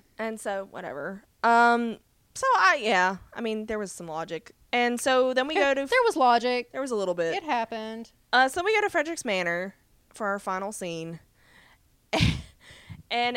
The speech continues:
Speaker 1: Henry pours the poison out. And
Speaker 2: Does some shit.
Speaker 1: he does some magic-y shit, and he turns it into a spider.
Speaker 2: Which is not listed as one of the Tolkien animals that Jenkin takes.
Speaker 1: Right,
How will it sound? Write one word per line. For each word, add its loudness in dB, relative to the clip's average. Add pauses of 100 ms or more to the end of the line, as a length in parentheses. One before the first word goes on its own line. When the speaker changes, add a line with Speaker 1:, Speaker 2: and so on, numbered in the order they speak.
Speaker 1:
Henry -4
pours -4
the -10
poison -2
out. -4 (1120)
And 0
Speaker 2:
Does -2
some -6
shit. -4
Speaker 1:
he -16
does 0
some -4
magic-y 0
shit, 4
and 0
he -2
turns 0
it -2
into -2
a -4
spider. 2 (380)
Speaker 2:
Which -6
is -4
not -2
listed -6
as -8
one -4
of -8
the -14
Tolkien -4
animals -6
that -8
Jenkin -6
takes. -8
Speaker 1:
Right, 4